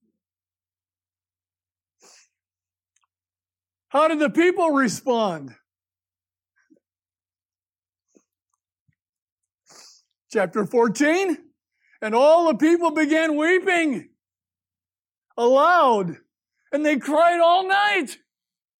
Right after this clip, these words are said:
That sounds like a great bunch of people with just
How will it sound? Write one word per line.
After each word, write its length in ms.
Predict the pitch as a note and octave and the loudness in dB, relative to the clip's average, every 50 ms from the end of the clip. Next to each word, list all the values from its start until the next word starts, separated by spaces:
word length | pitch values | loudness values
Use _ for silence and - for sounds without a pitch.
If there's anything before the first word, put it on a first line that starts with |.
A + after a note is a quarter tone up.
| _ _ _ - | _ _ _ -16
That 100 | A#3+ - | -14 -4
sounds 300 | - D#4+ C#4+ C#4 B3 C#4+ | -4 -2 -2 0 0 0
like 180 | C#4 C#4 A3 | 0 0 0
a 80 | B3+ A#3 | -2 -2
great 320 | G3 A3 B3+ B3+ C#4 C4 | 0 0 0 -2 -2 -2
bunch 260 | A#3 C#4+ D4+ C#4 - | -2 -2 -2 -2 -4
of 120 | D4+ A#3 E3+ | -6 -4 -2
people 320 | C#4 D4+ D#4 D4 D#4 D4 | 0 0 0 0 0 -2
with 260 | C#4+ C4 A3+ F#3+ D3+ - _ _ _ _ _ _ _ _ _ _ _ - - - _ D#4+ B3 A3 - _ _ _ _ _ _ _ _ _ _ | -2 -2 -2 -4 -10 -12 _ _ _ _ _ _ _ _ _ _ _ -20 -20 -20 _ -20 -20 -20 -20 _ _ _ _ _ _ _ _ _ _
just 400 | _ E4+ D4+ C#4+ G#3 - - - | _ -4 -4 -4 -4 -6 -12 -20